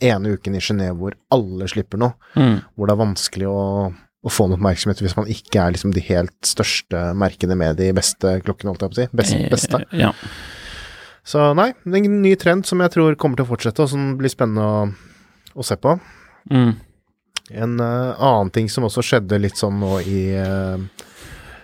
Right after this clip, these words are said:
Speaker 1: tidlig i, eller i midten av desember, var jo dette, eh, nyheten om at, eh, den sveitsiske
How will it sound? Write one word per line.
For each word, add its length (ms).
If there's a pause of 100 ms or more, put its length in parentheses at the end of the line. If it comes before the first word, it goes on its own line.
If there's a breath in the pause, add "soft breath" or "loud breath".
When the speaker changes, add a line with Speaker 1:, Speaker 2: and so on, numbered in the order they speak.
(120)
Speaker 1:
tidlig 400
i, 100 (100)
eller 460
i 80
midten 260
av 60
desember, 480 (220)
var 240
jo 60
dette, 280
eh, 840 (480)
nyheten 400
om 240
at, 280
eh, 460
den 200
sveitsiske 920